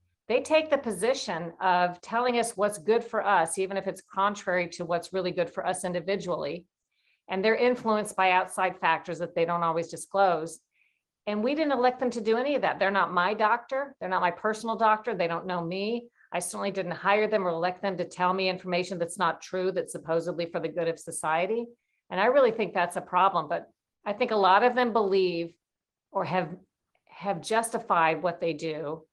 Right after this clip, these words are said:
And, you know, maybe they have lucrative connections, but they've justified it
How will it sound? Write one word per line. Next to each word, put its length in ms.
And, 280
you 100
know, 60
maybe 240
they 100
have 160
lucrative 420
connections, 640
but 180
they've 180
justified 680
it 220